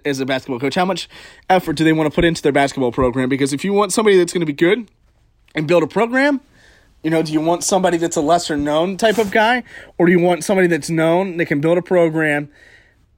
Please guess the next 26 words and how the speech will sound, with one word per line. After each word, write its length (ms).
that 140
you're 120
gonna 140
pay 160
them 160
the 80
money 380
and 120
they're 140
gonna 220
go 200
and 160
do 160
this? 320
So 160
I 100
think 340
that's 340
something 280
that 100
Penn 140
State 180
has 140
to 80
really 340
find 400